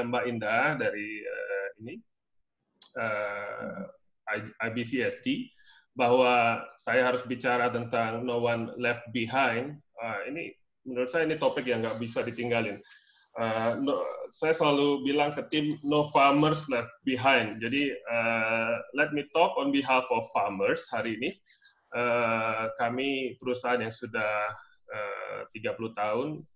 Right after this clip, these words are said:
kalau boleh, eh, slide saya dibuka saja. Eh, ya. Perusahaan kami sudah tiga puluh tahun di Indonesia, ini bagian dari global company, East West Seed.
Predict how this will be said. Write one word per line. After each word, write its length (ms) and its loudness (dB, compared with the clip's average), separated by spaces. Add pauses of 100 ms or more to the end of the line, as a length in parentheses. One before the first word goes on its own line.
(120)
kalau 240 -2
boleh, 400 -2
eh, 640 -10 (100)
slide 320 -4
saya 160 -4
dibuka 400 -10
saja. 400 -4 (1900)
Eh, 580 -10 (380)
ya. 160 -4 (1400)
Perusahaan 320 0
kami 240 2
sudah 240 4
tiga 240 4
puluh 160 0
tahun 320 4
di 160 0
Indonesia, 720 -2
ini 400 -4
bagian 320 -4
dari 240 -2
global 320 -6
company, 640 -8
East 160 -10
West 240 -8
Seed. 160 -6